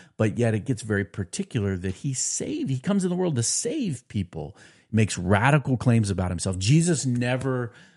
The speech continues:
uh, "Hey, I'm a good religious dude." No, he, he wanted to be a fork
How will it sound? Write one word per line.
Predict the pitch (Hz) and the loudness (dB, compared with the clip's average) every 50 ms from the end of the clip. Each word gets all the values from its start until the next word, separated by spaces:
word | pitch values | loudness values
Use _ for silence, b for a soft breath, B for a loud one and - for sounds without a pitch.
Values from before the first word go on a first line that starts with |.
| B B | B B
uh, | - 107 104 101 98 98 85 - - 101 - 131 151 151 131 - _ _ - - 131 113 | 0 2 2 2 2 0 -2 -4 -10 -14 -18 -20 -20 -20 -20 -20 _ _ -14 -8 -4 0
"Hey, | 127 165 202 190 180 | 2 2 2 2 2
I'm | 180 180 185 185 | 0 0 -2 -2
a | 170 | -2
good | - 175 170 175 165 151 | 0 0 0 0 0 0
religious | 156 156 156 170 170 160 160 151 - | -2 -2 -2 -2 -4 -4 -6 -8 -6
dude." | 147 131 147 151 147 139 135 120 107 113 | -4 -2 0 2 4 4 2 2 0 0
No, | 113 107 101 | 0 0 2
he, | 101 127 143 135 - - | 2 2 0 0 -2 -4
he | 107 131 139 | -2 -2 0
wanted | 139 143 135 127 127 110 | 0 2 2 0 0 0
to | 104 98 | -2 -4
be | 90 98 87 | -4 -4 -6
a | 87 | -6
fork | 87 - - 120 117 120 131 120 - - | -8 -10 -6 -4 -4 -2 -4 -4 -8 -12